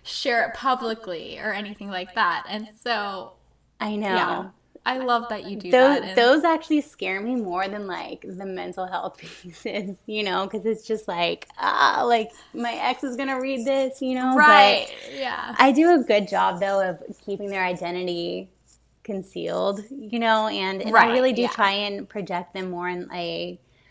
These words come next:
Speaker 2: a really good light and make the focus more about how I perceive things and less about them, but I definitely still get into it. I mean, I just love some girl talk, and us girls, we love to talk about guys.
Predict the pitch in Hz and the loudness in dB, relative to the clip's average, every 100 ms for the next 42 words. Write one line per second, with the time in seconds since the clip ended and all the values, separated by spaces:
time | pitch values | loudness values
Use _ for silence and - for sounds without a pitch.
0 | _ 208 180 190 185 180 175 175 165 160 | _ -12 -4 -2 -2 -2 -2 -2 -4 -2
1 | 165 170 190 196 185 180 175 185 190 185 | 0 0 -4 -6 -6 -6 -6 -4 -2 -2
2 | 190 - 185 180 170 165 170 170 175 170 | -6 -6 -4 -2 -2 -2 -2 -4 -2 -2
3 | 180 202 - 208 202 208 202 202 175 175 | -4 -8 -10 -8 -8 -6 -8 -8 -8 -6
4 | 175 165 175 170 160 170 - - _ _ | -8 -8 -6 -2 0 0 -4 -12 _ _
5 | _ _ _ - - 175 180 185 233 233 | _ _ _ -20 -14 -8 -4 -2 0 2
6 | 208 185 170 - 220 202 208 240 220 226 | 2 -2 -6 -4 -2 -2 0 -2 -4 -6
7 | - 190 165 170 175 170 - - - 247 | -6 -4 -4 -6 -8 -6 -6 -6 -6 -4
8 | 262 - 285 320 - 196 185 190 196 214 | -4 -4 -4 -4 -6 -6 -4 -4 -4 -8
9 | 190 180 208 - 180 - - 202 208 208 | -6 -6 -6 -4 -2 -2 -6 -10 -8 -10
10 | - _ - 247 - 240 269 285 233 247 | -14 _ -6 -6 -4 0 0 0 -2 -2
11 | 220 240 247 262 240 247 233 214 196 196 | 2 2 0 0 0 0 -2 0 0 0
12 | 196 233 277 - - 214 - | -2 0 0 -2 -4 -8 -8